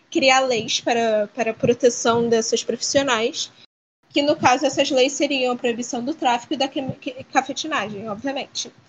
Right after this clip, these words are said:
E, bom, é o modelo holandês. Eu acho que todo mundo conhece mais ou menos como é que é a Holanda em relação à prostituição. Existem vitrines com mulheres, é,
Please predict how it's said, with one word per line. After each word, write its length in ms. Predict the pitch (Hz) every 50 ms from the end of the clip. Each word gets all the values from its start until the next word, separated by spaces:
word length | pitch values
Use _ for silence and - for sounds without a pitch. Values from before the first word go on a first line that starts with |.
| - - - _ _ _ _ _ _ _ -
E, 100 | - 302
bom, 320 | 302 302 294 262 220 202 -
é 80 | - 262
o 40 | 269
modelo 360 | 285 294 277 277 269 277 277
holandês. 560 | 277 285 285 302 330 330 311 254 220 220 214
Eu 100 | 247 226
acho 160 | 233 247 -
que 80 | - 311
todo 240 | - 262 254 254 285
mundo 320 | 285 285 285 285 285 294
conhece 460 | - - 302 262 254 247 262 262 -
mais 180 | 254 247 254 262
ou 60 | 277
menos 340 | 247 240 240 240 247 254 -
como 240 | - - 269 247 247
é 60 | 247
que 120 | 247 -
é 40 | 302
a 60 | 269
Holanda 380 | 269 262 254 247 247 254 254 254
em 160 | 247 254 262
relação 420 | 277 285 269 254 262 254 - 254 240
à 20 |
prostituição. 760 | - 247 240 240 - - 254 262 - - 330 269 233 214 214
Existem 480 | 214 220 233 233 226 - - 247 240
vitrines 560 | 247 262 254 - 247 254 254 247 254 262 262 -
com 140 | - 269
mulheres, 500 | 262 254 254 240 226 220 220 220 220 -
é, 380 | 220 220 220 214 214 208 208 214